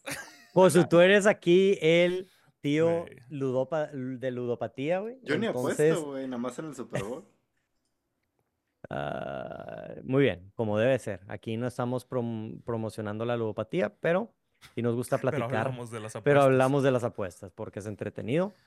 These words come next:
Speaker 1: Y, mm, y pues sí, alguna, digo, yo creo que todos, nomás, an-, aunque no tenemos todavía nuestro ranking, ¿todos estamos de acuerdo que Maestro es lo más débil de los Óscares?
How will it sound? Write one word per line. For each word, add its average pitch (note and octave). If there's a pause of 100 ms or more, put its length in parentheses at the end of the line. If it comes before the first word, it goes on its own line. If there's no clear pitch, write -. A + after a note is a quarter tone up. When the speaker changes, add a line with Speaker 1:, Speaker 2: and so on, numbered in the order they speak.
(580)
Speaker 1:
Y, A#2
mm, G#2+ (960)
y C#3+
pues C3+
sí, D#3+
alguna, F#3+
digo, C#3+
yo D#3
creo G3+
que F#3
todos, F3 (460)
nomás, F#3
an-, F#3+ (420)
aunque F#3
no F#3+
tenemos A3+
todavía G#3+
nuestro G3
ranking, E3 (1080)
¿todos F#3
estamos F#3+
de F#3
acuerdo E3+
que F#3+
Maestro D3
es E3+
lo E3+
más E3
débil D#3+
de E3
los D3+
Óscares? F#3